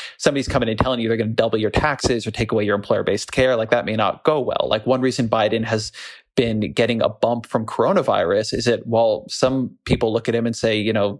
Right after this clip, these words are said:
"This guy's not being that present. Like, I'm not hearing from him that much. What I'm hearing is not that exciting." He's understood to be a steady hand and a capable manager at a time when people want that. And on the other hand, like, you're going to need enough vision to rebuild a shattered economy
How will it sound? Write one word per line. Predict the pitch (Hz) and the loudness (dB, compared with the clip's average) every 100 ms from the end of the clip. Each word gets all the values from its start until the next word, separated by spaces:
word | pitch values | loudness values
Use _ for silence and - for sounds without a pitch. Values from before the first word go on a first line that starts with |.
| - | -4
"This | 117 - | -2 2
guy's | 117 113 110 - | 2 2 0 -4
not | 113 117 110 - | 0 2 0 0
being | 107 | -2
that | 104 - | -2 0
present. | - 202 175 135 | 0 2 0 0
Like, | - - | 0 0
I'm | |
not | - - | -2 -2
hearing | 180 180 | 0 0
from | 170 139 | 0 0
him | 127 | 2
that | 120 | 0
much. | 117 117 - | 0 -2 -2
What | |
I'm | 107 | -4
hearing | 120 113 | -2 -2
is | 117 | -2
not | 107 | -2
that | 107 - | -2 -2
exciting." | - 127 120 117 113 - - - - | 0 2 2 0 -4 -10 -16 -18 -6
He's | - - - | 0 2 2
understood | - 139 131 - 135 | 2 2 2 0 0
to | 101 | 0
be | 117 | -2
a | |
steady | - - 117 110 | -2 0 0 0
hand | 110 117 113 101 101 98 - | 0 0 0 0 2 2 2
and | 113 107 - | 0 0 0
a | 107 | -2
capable | - - 113 110 107 104 98 - | 0 -2 -2 0 2 2 0 0
manager | 123 175 139 110 | 0 0 0 0
at | 107 | -2
a | |
time | 110 110 | 0 0
when | 110 | 0
people | 107 110 107 | 0 0 2
want | 120 147 | 2 2
that. | - - | 2 2
And | 143 | 2
on | 151 | 2
the | 151 - | 2 2
other | 151 185 151 | 2 2 0
hand, | 156 202 - 101 - - - - | -2 -2 -2 -4 -8 -12 -6 -2
like, | 139 - | -2 -2
you're | 131 131 160 | 0 2 2
going | 131 123 135 156 | 2 0 2 0
to | 143 | 2
need | 135 123 | 2 2
enough | 120 113 | 2 0
vision | 120 120 147 113 113 | 0 0 2 0 0
to | 123 113 107 | 0 0 2
rebuild | 120 113 113 120 | 0 2 2 2
a | 123 | 2
shattered | - - 107 117 104 | 2 2 2 2 0
economy | - 127 - 104 71 60 | -2 -2 0 0 -2 -4